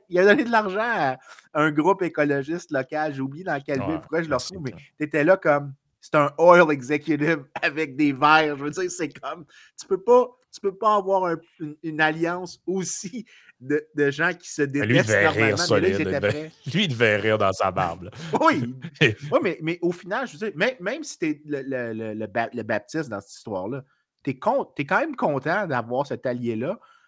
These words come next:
Speaker 1: parce que tu juges ça plus important que l'alternative. Mais au final, ça fait que la réforme
Speaker 2: Ouais.
Speaker 1: est presque impossible. Mais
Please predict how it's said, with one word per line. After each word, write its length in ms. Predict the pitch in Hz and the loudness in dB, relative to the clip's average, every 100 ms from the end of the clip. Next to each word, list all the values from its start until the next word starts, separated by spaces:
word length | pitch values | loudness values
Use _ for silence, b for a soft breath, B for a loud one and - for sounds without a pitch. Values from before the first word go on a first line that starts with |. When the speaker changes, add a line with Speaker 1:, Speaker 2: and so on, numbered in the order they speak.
| b | b
Speaker 1:
parce 160 | 135 135 | -4 -2
que 100 | 151 | -6
tu 260 | 147 175 | -4 -8
juges 400 | 123 156 185 - | -4 -4 -6 -4
ça 120 | 151 | -4
plus 260 | 156 143 127 | -2 -6 -6
important 440 | 135 - 120 135 135 | -6 -6 -8 -8 -8
que 80 | |
l'alternative. 640 | 113 104 104 90 82 147 98 b b b | -8 -8 -12 -12 -10 -10 -10 b b b
Mais 100 | 123 | 0
au 60 | 160 | 0
final, 320 | 160 143 170 | 0 -2 -2
ça 140 | 180 123 | 0 -4
fait 160 | 139 | -4
que 60 | 151 | -6
la 120 | 117 | -4
réforme 380 | 104 110 - 117 | -4 -4 -2 -2
Speaker 2:
Ouais. 40 | 98 | -2
Speaker 1:
est 80 | - | -8
presque 240 | 107 - | -10 -10
impossible. 540 | 101 98 92 - 101 85 _ b b b | -14 -12 -14 -12 -14 -14 _ b b b
Mais 260 | 117 110 | -6 -6